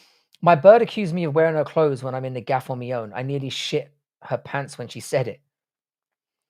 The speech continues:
Wait, where did this accusation come from? You need to, you need to give me a bit more lore behind this. Irish are considered U K. So c-, no, we're not considered U K. Shut the fuck up, Maverick.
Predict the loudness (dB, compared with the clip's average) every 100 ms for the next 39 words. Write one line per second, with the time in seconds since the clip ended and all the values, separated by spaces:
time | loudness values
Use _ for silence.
0 | _ _ _ _ 4 8 6 6 2 -2
1 | -4 -2 0 0 -2 0 0 0 -4 -2
2 | -2 -4 -4 -4 -4 -4 -2 -4 -2 0
3 | 2 2 0 0 -4 -10 -12 -16 _ _
4 | -20 -20 -20 _ _ _ _ _ _ _
5 | _ _ _ _ 6 8 8 4 2 -2
6 | -2 -2 -2 -4 0 0 0 -4 _ -6
7 | -2 -2 -4 2 4 4 0 -2 -2 -6
8 | -8 -10 -10 -6 -6 -6 _ _ -12 -2
9 | -2 -2 2 2 2 0 -2 -2 -4 -6